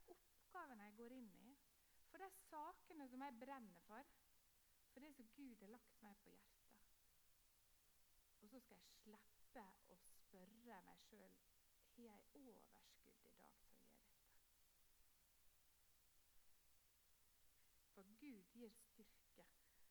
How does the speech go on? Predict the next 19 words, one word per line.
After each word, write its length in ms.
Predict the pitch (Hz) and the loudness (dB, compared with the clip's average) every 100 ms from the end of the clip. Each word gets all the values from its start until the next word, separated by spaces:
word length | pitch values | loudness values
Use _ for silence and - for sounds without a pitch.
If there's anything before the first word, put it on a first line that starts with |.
| - | -2
når 100 | 196 - | 0 0
jeg 240 | 208 185 - | 0 -2 -4
går 160 | 175 170 - | -6 -6 -2
inn 160 | 202 175 | -2 -2
i 80 | 160 | -4
det 160 | 175 175 | -6 -6
som 140 | - | -8
han 120 | 185 180 | -8 -8
har 120 | - | -8
tenkt 320 | - 185 - | -8 -8 -8
for 160 | - - | -8 -8
meg. 160 | - - - - - - - - - - - - - - - - - - - - - - - - - - - - - - - - - 226 | -8 -10 -10 -12 -12 -12 -12 -12 -10 -10 -10 -12 -12 -12 -12 -12 -12 -12 -12 -6 -6 -4 -8 -10 -12 -12 -12 -12 -12 -12 -12 -12 -6 -2
Og 100 | 262 | 0
så 80 | |
snakker 380 | 320 330 330 381 | 0 4 6 6
Knut 220 | 359 311 | 4 4
Asbjørn 380 | 320 330 - 349 | 2 2 2 6
om 100 | 277 | 6
personlighet, 960 | 277 269 - 349 262 190 170 185 226 | 8 6 4 2 4 2 0 -2 -2